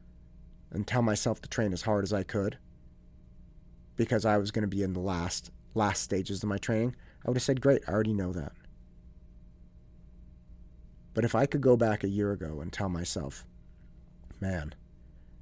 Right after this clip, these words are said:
you better live as hard as you can.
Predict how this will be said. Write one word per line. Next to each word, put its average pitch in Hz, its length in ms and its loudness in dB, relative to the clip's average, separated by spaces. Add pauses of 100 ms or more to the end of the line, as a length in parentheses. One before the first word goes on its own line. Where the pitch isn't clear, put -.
(260)
you 113 200 2
better 104 340 0
live 95 260 -2
as - 120 -8
hard 95 440 -4
as 87 120 -4
you 85 100 -6
can. 80 420 -8